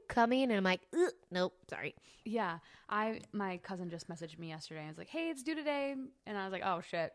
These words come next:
Speaker 2: Like, I already planned. It's on my calendar.
Speaker 1: <laughs>
Speaker 2: But, yep, I will R S V P to you. Um, so I've, I've been there.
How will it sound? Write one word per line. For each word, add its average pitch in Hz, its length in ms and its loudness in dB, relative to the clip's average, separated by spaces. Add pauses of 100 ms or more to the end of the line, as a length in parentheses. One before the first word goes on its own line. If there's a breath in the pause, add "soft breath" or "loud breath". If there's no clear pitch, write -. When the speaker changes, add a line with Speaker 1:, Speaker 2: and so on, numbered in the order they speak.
Speaker 2:
Like, 196 120 -8
I 202 60 2
already 190 180 0
planned. 185 260 -2
It's 196 40 2
on 202 60 2
my 180 80 -2
calendar. 170 440 -2
Speaker 1:
<laughs> - 20 -20
Speaker 2:
But, 170 200 0 (260 loud breath)
yep, 262 240 0
I 233 300 0
will 233 460 0
R 214 120 0
S 214 120 -8
V 233 100 -6
P - 20 -4
to 185 80 -10
you. 175 160 -6 (460 soft breath)
Um, 226 600 -2 (340 loud breath)
so 226 280 -4
I've, 226 240 -2
I've 240 220 0
been 185 180 2
there. 175 220 -4